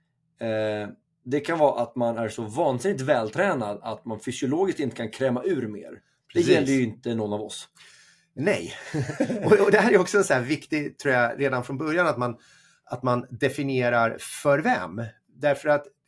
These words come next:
Speaker 2: visst kan man titta på specifika idrotter. Om, om vi, om man börjar att titta på elitidrottsmän och kvinnor,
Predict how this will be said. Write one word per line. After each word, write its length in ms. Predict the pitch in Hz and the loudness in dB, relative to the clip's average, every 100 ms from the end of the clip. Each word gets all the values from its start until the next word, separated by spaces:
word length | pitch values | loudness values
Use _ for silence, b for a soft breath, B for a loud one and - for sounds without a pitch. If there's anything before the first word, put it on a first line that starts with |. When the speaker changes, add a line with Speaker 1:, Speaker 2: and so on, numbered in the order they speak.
| _ | _
Speaker 2:
visst 400 | 127 165 202 - | -8 -4 -4 -6
kan 120 | 165 | -6
man 140 | 156 147 | -6 -6
titta 240 | 147 139 | -6 -8
på 220 | - 131 | -4 -4
specifika 580 | 127 - - 127 131 - - | -4 -6 -8 -6 -6 -6 -8
idrotter. 560 | 160 135 214 214 - 120 | -8 -4 -4 -4 -6 -4
Om, 200 | 123 131 | -4 -4
om 140 | 143 | -6
vi, 80 | 143 | -6
om 220 | 135 143 | -6 -2
man 160 | 143 143 _ _ _ _ _ _ _ _ | -2 -2 _ _ _ _ _ _ _ _
börjar 440 | 127 180 170 262 214 | 0 2 2 2 2
att 80 | |
titta 140 | - 117 | 0 -4
på 140 | 123 123 143 - - - _ _ _ _ _ - | -4 -2 0 -2 -8 -20 _ _ _ _ _ -8
elitidrottsmän 640 | 147 117 123 120 139 131 | -6 -2 0 0 -2 -2
och 100 | 120 | -2
kvinnor, 500 | - 143 190 131 85 | -2 0 0 -2 -4